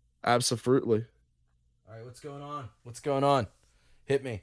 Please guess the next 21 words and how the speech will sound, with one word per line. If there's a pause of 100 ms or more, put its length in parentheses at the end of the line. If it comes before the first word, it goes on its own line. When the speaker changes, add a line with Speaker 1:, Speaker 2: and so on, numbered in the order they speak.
Speaker 1:
So
we
got, (240)
we're
gonna
start
with
a
little, (480)
like,
media
news. (480)
Barstool (340)
in
talks
with
M
L
B
to
broadcast